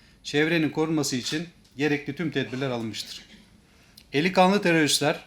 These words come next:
bu coğrafyadan sökülüp atılıncaya kadar terör yuvalarını yerle bir etme irade ve kararlılığımız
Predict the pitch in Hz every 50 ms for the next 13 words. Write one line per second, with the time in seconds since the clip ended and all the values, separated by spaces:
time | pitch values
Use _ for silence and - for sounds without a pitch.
0 | - _ - - 143 170 185 180 196 180 175 175 170 170 165 156 170 165 160 -
1 | 156 143 175 160 151 139 143 139 - 165 180 180 143 135 135 117 113 - 117 107
2 | 123 147 - - - _ _ _ _ - - _ _ _ _ - 139 151 170 190
3 | 196 190 185 180 180 180 180 175 180 180 175 175 185 185 175 170 160 175 170 165
4 | 165 170 160 151 156 156 156 156 151 143 139 - 139 131 131 120 117 113 113 110
5 | 123 170 180 - - - -